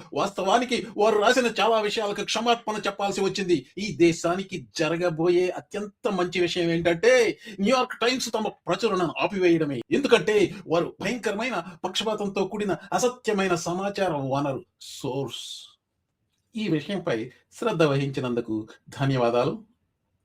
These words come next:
అమెరికాను మళ్ళీ గొప్పగా మారుద్దాం. శంకరశాస్త్రి గారి వైబ్ లాగా అనిపించింది నాకు. అండాళ్ళు, ఈ విషయంలో ఎన్నో రాగాలు కట్టాను,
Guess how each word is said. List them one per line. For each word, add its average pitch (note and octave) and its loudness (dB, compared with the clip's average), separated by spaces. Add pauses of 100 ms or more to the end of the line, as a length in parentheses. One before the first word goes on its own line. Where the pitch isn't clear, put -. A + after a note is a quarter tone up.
(140)
అమెరికాను F3 2
మళ్ళీ D#3+ 4
గొప్పగా D3+ 4
మారుద్దాం. D3+ 2 (1000)
శంకరశాస్త్రి D#3 -4
గారి C#3 0
వైబ్ A#2+ 2
లాగా A#2 0
అనిపించింది G#2 -8
నాకు. F2+ -10 (600)
అండాళ్ళు, B2+ 2 (880)
ఈ F#3 6
విషయంలో C#3+ 2 (520)
ఎన్నో C#3 4
రాగాలు C3 2 (160)
కట్టాను, C3 0